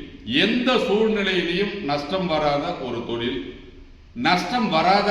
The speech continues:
வகையில் இன்று மார்க்கெட்ல இருக்கக்கூடிய தொழில்களில் முதன்மை தொழிலாக நமது கூல் கிங் யூ பி வி சி நிறுவனம் உங்களுக்கு அறிவுறுத்துகிறது. யூ பி வி சி ஜன்னல் மற்றும் கதவு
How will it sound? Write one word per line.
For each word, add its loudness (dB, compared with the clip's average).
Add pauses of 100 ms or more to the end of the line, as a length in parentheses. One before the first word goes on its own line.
(140)
வகையில் 0 (540)
இன்று 0 (260)
மார்க்கெட்ல 0
இருக்கக்கூடிய -4 (100)
தொழில்களில் 0 (920)
முதன்மை 4
தொழிலாக 0 (360)
நமது -2 (120)
கூல் -2
கிங் -4 (220)
யூ -2
பி 0
வி 2
சி -8 (220)
நிறுவனம் -4 (440)
உங்களுக்கு 2 (280)
அறிவுறுத்துகிறது. -2 (600)
யூ 0 (160)
பி -2
வி -2
சி -6 (320)
ஜன்னல் 0
மற்றும் -4 (200)
கதவு 0